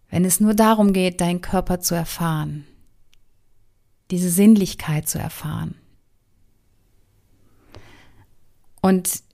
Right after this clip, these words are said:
wie gesagt, also es gab Zeiten, da gab es Liebesschulen, wo das gelehrt wurde.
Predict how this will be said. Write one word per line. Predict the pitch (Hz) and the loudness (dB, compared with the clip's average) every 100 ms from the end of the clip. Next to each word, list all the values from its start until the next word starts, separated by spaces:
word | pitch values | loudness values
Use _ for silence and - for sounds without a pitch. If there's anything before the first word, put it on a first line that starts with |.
| _ | _
wie | - 175 202 | -6 -2 2
gesagt, | 214 226 214 - - - | 4 4 2 0 -16 -10
also | - 190 156 | -6 -4 -2
es | - | -4
gab | - 208 208 | -2 -2 -2
Zeiten, | - 190 208 220 240 247 254 254 | -2 -2 -2 0 2 4 4 0
da | - 185 | -6 0
gab | 190 196 | 0 0
es | 220 - | 0 0
Liebesschulen, | 220 240 233 214 - 185 170 170 | 2 2 4 2 2 2 0 -2
wo | 175 | -4
das | 170 - | -4 -2
gelehrt | 175 190 226 247 - | 0 2 2 0 -6
wurde. | 165 156 156 180 | -6 -6 -6 -10